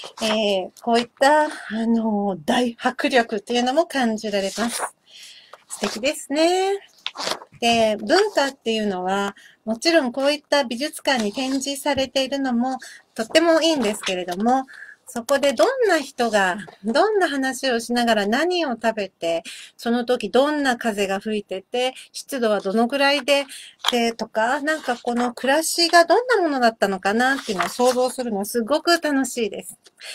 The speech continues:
で、そういう意味ではこの男性着物のコーナーもめちゃ面白かったので、今、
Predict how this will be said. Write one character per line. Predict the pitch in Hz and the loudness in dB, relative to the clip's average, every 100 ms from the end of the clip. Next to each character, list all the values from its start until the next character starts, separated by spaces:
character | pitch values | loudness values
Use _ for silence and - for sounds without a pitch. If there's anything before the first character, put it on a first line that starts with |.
| - - | -14 -8
で、 | 247 | -2
そ | 311 311 | 2 4
う | 311 | 4
い | |
う | 339 | 2
意 | |
味 | 349 294 | 2 2
で | 233 | 2
は | 208 | 2
こ | 220 | 0
の | 196 | 2
男 | 233 311 349 | 4 4 4
性 | 370 359 | 2 2
着 | 370 | 0
物 | 370 330 285 | 0 0 0
の | 254 | -2
コ | 269 262 | -2 0
ー | |
ナ | 220 208 | 0 0
ー | |
も | 208 233 | 0 2
め | 220 220 | 2 2
ち | 320 | 6
ゃ | 330 | 6
面 | 330 349 | 6 6
白 | 311 320 | 4 4
か | 330 | 6
っ | 294 - | 4 2
た | 214 | 0
の | 190 | 0
で、 | 190 220 180 185 - - - - - | 2 2 2 -6 -16 -20 -20 -14 -6
今、 | 262 233 202 | 0 4 2